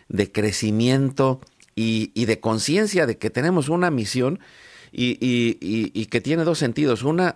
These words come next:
la de ir dejándonos transformar,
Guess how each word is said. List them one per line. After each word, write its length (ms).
la 260
de 160
ir 320
dejándonos 840
transformar, 840